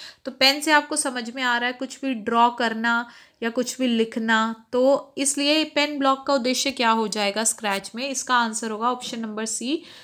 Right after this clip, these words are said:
स्प्राइट्स के चलने पर स्टेज पर रेखाएं और आकृतियां बनाने के लिए। जो अभी मैंने बताया आपको ये बै-, ये स्टेज होता है और स्टेज पर ये ऑब्जेक्ट्स अगर होती है, तो अगर ये चल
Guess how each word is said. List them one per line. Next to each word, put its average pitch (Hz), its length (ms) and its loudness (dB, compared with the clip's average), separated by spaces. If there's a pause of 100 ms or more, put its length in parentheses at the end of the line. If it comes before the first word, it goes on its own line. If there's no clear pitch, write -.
(140)
स्प्राइट्स 285 580 2
के 311 180 0
चलने 254 380 -4
पर 247 240 -4
स्टेज 254 460 -2
पर 240 280 -2
रेखाएं 233 540 0
और 226 200 -2
आकृतियां 226 680 -2
बनाने 185 440 -4
के 185 200 -8
लिए। 180 380 -6 (360)
जो 240 140 -2
अभी 240 300 0
मैंने 262 260 0
बताया 233 400 2
आपको 226 300 0
ये 240 220 0
बै-, 220 340 0
ये 220 340 -2
स्टेज 240 500 -4
होता 208 320 0
है 226 440 -4 (160)
और 214 80 -4
स्टेज 240 440 0
पर 254 180 -2
ये 254 160 0
ऑब्जेक्ट्स 220 600 0
अगर 240 280 -2
होती 208 440 -4
है, 220 320 -4 (420)
तो 254 80 0
अगर 240 340 2
ये 269 180 2
चल 240 560 -2